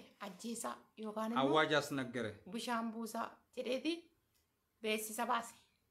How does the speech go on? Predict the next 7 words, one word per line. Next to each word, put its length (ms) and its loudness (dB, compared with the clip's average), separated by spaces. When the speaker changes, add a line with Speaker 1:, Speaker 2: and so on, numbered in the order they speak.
Speaker 2:
ሰው 180 -2
የሚተርፈው 600 -2
ሴት 300 -6
ብቻ 220 -10
ሲሆን 300 -2
ነው። 140 -6
Speaker 1:
Eh, 420 -6